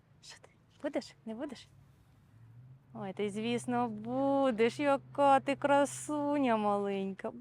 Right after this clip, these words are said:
бусінька така, пирожочок такий.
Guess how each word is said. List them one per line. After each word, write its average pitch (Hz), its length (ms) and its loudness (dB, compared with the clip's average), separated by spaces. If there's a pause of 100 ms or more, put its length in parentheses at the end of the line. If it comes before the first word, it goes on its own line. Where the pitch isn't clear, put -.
бусінька 277 840 -2
така, 196 560 -4 (540)
пирожочок 302 1200 4
такий. 220 720 -2